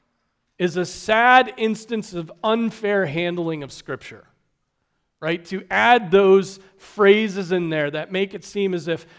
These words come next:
well, they won't fall away on my part, but they may do something that makes them fall away.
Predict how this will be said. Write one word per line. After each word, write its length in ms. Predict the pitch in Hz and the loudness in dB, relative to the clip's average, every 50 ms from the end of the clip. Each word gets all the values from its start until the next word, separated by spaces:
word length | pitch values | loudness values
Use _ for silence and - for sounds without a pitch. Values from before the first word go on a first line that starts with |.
| _ _ _ | _ _ _
well, 380 | - 208 202 190 180 - - - 175 | 2 4 4 4 4 2 -4 -2 0
they 100 | 202 202 | 2 2
won't 240 | 214 233 247 247 247 | 4 4 2 2 2
fall 240 | - 240 240 226 | 0 0 2 2
away 220 | 226 226 240 240 220 | 4 6 6 6 6
on 160 | 196 190 190 | 4 2 0
my 220 | 196 233 277 311 | 0 2 2 2
part, 440 | 330 - - 220 226 202 190 190 160 | 0 0 0 2 4 4 2 2 -2
but 220 | 175 190 170 - - _ _ _ _ | -4 -4 -4 -6 -10 _ _ _ _
they 240 | - 151 208 269 320 | -2 0 2 2 4
may 220 | 302 277 233 196 175 | 4 6 4 4 4
do 180 | 160 180 175 | 0 -4 -6
something 460 | 156 - - 175 165 156 170 156 151 147 | -6 -6 -8 -8 -8 -8 -8 -8 -8 -8
that 140 | 143 147 143 | -10 -10 -10
makes 240 | 139 139 123 - | -12 -14 -14 -16
them 140 | - 139 131 | -20 -20 -20
fall 280 | - - 139 127 120 120 | -14 -10 -8 -8 -8 -8
away. 340 | 117 117 113 117 143 156 | -10 -10 -10 -10 -10 -14